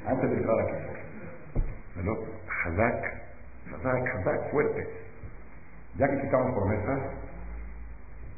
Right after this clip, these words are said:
"Dios, tú eres Emet, la Torah es Emet". Dios te va a decir, "La Torah es Emet, pero en esta misma Torah dice, no comerás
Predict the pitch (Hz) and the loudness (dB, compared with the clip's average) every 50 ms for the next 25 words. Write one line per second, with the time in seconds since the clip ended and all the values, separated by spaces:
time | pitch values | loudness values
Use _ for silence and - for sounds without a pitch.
0 | - - - 92 113 123 139 151 156 151 151 - - - - 156 160 165 175 160 | -8 -4 0 6 8 12 12 12 12 12 10 8 6 6 10 12 12 12 12 12
1 | 165 156 151 165 170 170 170 170 170 170 - - - - 131 131 131 151 156 175 | 10 10 12 12 12 12 12 12 10 6 6 4 6 8 10 10 12 12 12 12
2 | 185 175 175 180 175 170 175 185 190 185 - - - - - - - - - - | 12 12 12 12 10 12 12 12 12 12 12 10 8 6 4 0 -2 -2 -2 -2
3 | - - - - - - - - - - - - - - - - - - - - | -2 -2 -2 -4 -4 -6 -8 -8 -8 -10 -10 -10 -10 -8 -8 -8 -6 -6 -6 -4
4 | - 95 104 101 - 104 95 98 98 92 92 98 95 98 - - 87 - - 95 | 0 0 0 0 2 2 2 2 2 2 2 0 0 -2 -2 -2 -2 0 2 4
5 | 98 110 113 113 - 107 101 107 107 107 - - 87 87 98 - 98 107 120 120 | 4 4 4 4 2 2 2 0 0 -2 -2 -2 0 0 0 0 0 0 0 2
6 | 135 123 110 - 101 104 107 107 104 101 101 - - 101 113 - - - - - | 2 0 2 2 4 4 4 4 4 2 0 0 0 0 0 -2 -2 -4 -2 0
7 | - - - - - - - - - - - - - - - 87 90 101 101 101 | 2 2 2 2 0 -2 -4 -4 -4 -4 -6 -6 -6 -4 -2 2 2 2 4 2
8 | 104 98 95 92 95 95 | 2 2 4 4 2 2